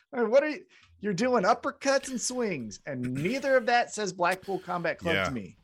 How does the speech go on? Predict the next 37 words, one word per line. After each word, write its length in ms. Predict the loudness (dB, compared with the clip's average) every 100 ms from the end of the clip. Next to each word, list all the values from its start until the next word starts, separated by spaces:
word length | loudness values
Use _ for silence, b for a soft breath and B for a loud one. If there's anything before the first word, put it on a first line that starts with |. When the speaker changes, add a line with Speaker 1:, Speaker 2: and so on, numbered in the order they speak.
| -4
Speaker 2:
I, 180 | -2 -2 -2
it, 220 | -4 -4 -8
it's 160 | -10 0
weird 240 | 0 0
'cause 160 | -2 0
I'm 240 | 0 0
waiting 520 | -2 -2 -4 -12 -12 _
to 160 | -10 -6
see 440 | -4 -2 -2 -2
a 100 | -4 -8 _
Claudio 380 | -8 -4 -4 -6
Castagnoli 580 | -6 -8 -8 -12 -12 -12
story, 1040 | -10 -10 -10 -8 -4 -4 -4 -6 -8 -12 -12
and 380 | -10 -10 -12 -12
we 160 | -6
haven't 340 | -4 -4 -6 -14 _
got 240 | -12 -12 -14
it. 60 | -20
We 100 | -16
didn't 300 | -12 -12 -10
get 180 | -6 -6
a 40 | -6
Cesaro 440 | -6 -2 0 0
one 200 | -2 -6
for 180 | -8 -6
a 60 |
long 320 | -2 -2 -2 -4
time 400 | -6 -6 -6 -10
at 80 |
the 120 | -10 -8
end, 440 | -8 -8 -12 -16 -18 -10
ever 380 | -6 -6 -6 -6
really, 420 | -4 -4 -4 -8 b b b b b b
and 140 | -16 -8
I 100 | -6
don't 120 | -8
know. 220 | -12 -20